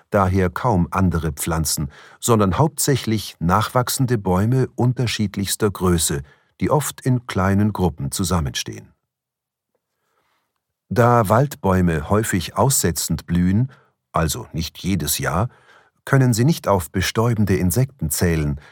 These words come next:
da diese nicht so lange auf Nektar und Pollen verzichten können.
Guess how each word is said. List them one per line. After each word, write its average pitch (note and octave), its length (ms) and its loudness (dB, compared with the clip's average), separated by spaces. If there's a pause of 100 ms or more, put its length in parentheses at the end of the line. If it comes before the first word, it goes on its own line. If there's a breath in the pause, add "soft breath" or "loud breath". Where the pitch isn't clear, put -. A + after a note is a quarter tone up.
(140 loud breath)
da F#2+ 140 0
diese G2+ 420 2
nicht A2+ 300 0
so A2+ 180 0
lange G#2 380 2
auf F2 180 -4
Nektar E2+ 400 -2
und F#2 160 -2
Pollen D2+ 320 -2
verzichten D#2+ 560 -4
können. B1 320 -8